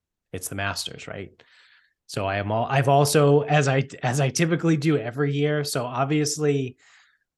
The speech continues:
this job that I have now is a little bit more demanding, um, than my previous job. So in my previous job, I basically, like, literally did nothing on, on Masters Thursday and Friday.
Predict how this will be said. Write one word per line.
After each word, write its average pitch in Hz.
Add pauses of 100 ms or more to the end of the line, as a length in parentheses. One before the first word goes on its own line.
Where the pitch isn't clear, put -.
(280)
this 165
job 147
that 139
I 131
have 110
now 117
is 120
a 117
little 127
bit 120
more 117
demanding, 110 (200)
um, 107
than 113
my 113
previous 127
job. 143 (440)
So 127
in 117
my 113
previous 170
job, 123
I 123
basically, 127
like, 98 (1500)
literally 175
did 123
nothing 104 (300)
on, 135
on 117
Masters 120
Thursday 113
and 107
Friday. 117